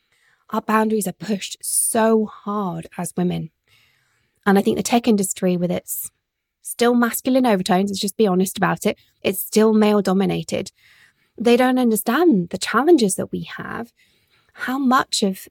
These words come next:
our burnout that results in women leaving the tech industry for good or stepping back from leadership positions because it's just, "I don't want this," is actually related to our boundaries. And I do <laughs> want to be upfront and honest here.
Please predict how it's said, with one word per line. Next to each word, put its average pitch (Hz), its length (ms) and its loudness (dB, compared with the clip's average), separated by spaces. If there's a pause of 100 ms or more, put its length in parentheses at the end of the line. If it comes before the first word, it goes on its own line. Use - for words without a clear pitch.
our 190 200 0
burnout 190 600 -2
that - 140 -4
results 196 460 -4
in 190 100 0
women 180 320 -2
leaving 190 360 0
the 170 60 -8
tech - 260 -8
industry 180 320 -6
for 190 140 -6
good 202 420 0 (500)
or 214 140 4
stepping 220 300 0
back - 160 -2
from 196 120 0
leadership 208 300 0
positions - 480 -4
because 175 320 -6
it's - 120 -10
just, - 280 -12
"I 202 100 0
don't 180 240 -2
want 233 240 2
this," - 460 -4 (760)
is 226 340 2
actually 285 500 -2
related 202 500 0
to 196 160 -4
our 185 140 -2
boundaries. 185 880 -6 (580)
And 208 360 2
I 220 120 -2
do 233 300 2
<laughs> - 20 4
want 240 100 2
to 220 60 2
be 226 80 4
upfront 220 400 0
and 196 120 0
honest 233 320 -4
here. 180 160 -4